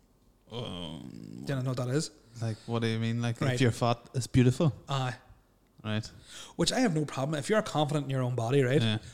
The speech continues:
Speaker 2: But don't turn, don't promote it. Like,
Speaker 1: It's not healthy.
Speaker 2: it's not healthy. Like,
Speaker 1: <laughs> No.
Speaker 2: and let me tell you, it is. It's, it's, it's unhealthy.
Speaker 1: Fat is beautiful.
Speaker 2: But s-, same as, s-, the same way as being, like, honor, like, being super skinny
Speaker 1: Yeah.
Speaker 2: and not eating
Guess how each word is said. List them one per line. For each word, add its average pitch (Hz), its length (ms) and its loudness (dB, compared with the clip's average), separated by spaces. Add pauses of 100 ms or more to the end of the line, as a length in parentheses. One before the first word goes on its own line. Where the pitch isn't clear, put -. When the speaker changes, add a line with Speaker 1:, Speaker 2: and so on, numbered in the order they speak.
(140)
Speaker 2:
But - 140 -4
don't 214 160 2
turn, 160 360 2
don't 202 180 -2
promote 131 320 -2
it. 214 160 0 (360)
Like, 143 220 -2 (300)
Speaker 1:
It's - 160 -6
not 107 180 -2
healthy. 104 280 -4 (160)
Speaker 2:
it's - 140 0
not 247 140 0
healthy. - 360 -2
Like, 311 140 4
Speaker 1:
<laughs> - 180 -14
No. - 100 -10
Speaker 2:
and 190 80 4
let 330 100 4
me 247 80 6
tell 147 180 2
you, 135 80 0
it 123 60 0
is. 135 140 0
It's, - 160 -6
it's, - 260 -6 (100)
it's 120 180 -6
unhealthy. 160 640 0
Speaker 1:
Fat - 500 -4
is 117 140 0
beautiful. 113 520 -2 (200)
Speaker 2:
But 185 100 -4
s-, - 220 -2
same 240 280 0
as, 139 140 0
s-, - 180 -8
the - 120 -8
same 262 240 0
way 175 120 4
as 139 100 2
being, 135 200 0
like, 123 180 -8
honor, 120 260 -8
like, 143 340 -10
being 131 200 -6
super - 220 -4
skinny 147 460 0
Speaker 1:
Yeah. 101 280 -6 (180)
Speaker 2:
and 127 80 -8
not 123 140 -4
eating 139 300 -2